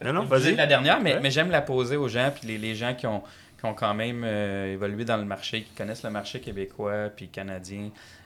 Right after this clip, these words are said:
Speaker 2: Euh, puis tu sais, on dit, t'as, t'as, t'as une belle carrière. Euh,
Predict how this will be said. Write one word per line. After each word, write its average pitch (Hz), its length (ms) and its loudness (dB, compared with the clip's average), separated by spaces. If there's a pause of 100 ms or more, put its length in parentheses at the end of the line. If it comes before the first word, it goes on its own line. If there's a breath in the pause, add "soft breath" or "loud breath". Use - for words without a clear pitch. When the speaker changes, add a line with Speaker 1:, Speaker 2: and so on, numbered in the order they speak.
Speaker 2:
Euh, 95 540 -4 (440)
puis - 80 -20
tu 107 120 -8
sais, 104 60 -12 (440)
on 101 80 -8
dit, 104 120 -6
t'as, 110 120 -6
t'as, 104 220 -6
t'as 110 120 -6
une 98 120 -6
belle 117 220 0
carrière. 113 720 0
Euh, 98 220 -4